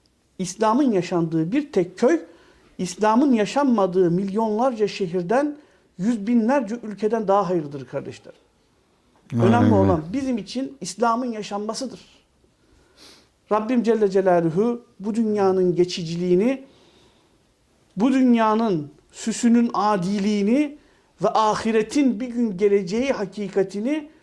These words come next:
Speaker 1: gönüllerimize yerleştirsin inşallah.
Speaker 2: Amin.
Speaker 1: Rabbim Celle Celaluhu acı olan bu ilacı, acı olan bu ilacı gereği gibi tüketmeyi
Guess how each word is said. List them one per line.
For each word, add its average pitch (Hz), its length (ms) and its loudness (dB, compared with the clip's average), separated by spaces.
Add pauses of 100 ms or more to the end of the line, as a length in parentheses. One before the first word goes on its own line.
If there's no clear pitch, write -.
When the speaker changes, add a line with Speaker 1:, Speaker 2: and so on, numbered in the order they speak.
(280)
Speaker 1:
gönüllerimize 202 520 2
yerleştirsin 175 560 2
inşallah. 131 460 0 (100)
Speaker 2:
Amin. 123 420 2 (960)
Speaker 1:
Rabbim 226 340 -2
Celle 240 300 -2
Celaluhu 220 720 -4 (400)
acı 214 380 -2
olan 226 440 2
bu 240 160 -12
ilacı, 208 640 -4 (600)
acı 160 280 -4
olan 196 500 -2
bu 240 140 -12
ilacı 185 540 -4 (920)
gereği 202 360 0
gibi 180 240 -6
tüketmeyi 180 800 -2